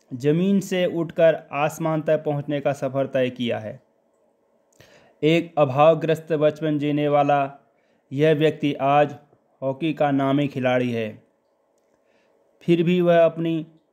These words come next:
जड़ों को नहीं भूला है। और इतना बड़ा खिलाड़ी होने के बाद भी अपनी जड़ों को नहीं भू-,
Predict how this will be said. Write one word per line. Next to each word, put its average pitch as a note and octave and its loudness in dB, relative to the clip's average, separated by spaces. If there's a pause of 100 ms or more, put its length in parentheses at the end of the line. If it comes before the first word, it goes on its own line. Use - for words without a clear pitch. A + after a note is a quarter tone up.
(320)
जड़ों D3+ 0
को D#3 -2
नहीं C#3 0
भूला A#2 -2
है। A2 -10 (180)
और B2 -10
इतना C3+ -4
बड़ा C3 0
खिलाड़ी C3+ 0
होने C3 -2
के C3 -6
बाद B2+ -2
भी C3+ -6
अपनी D3 -2 (340)
जड़ों C#3 0
को D3+ 0
नहीं D3+ 0
भू-, C#3+ -6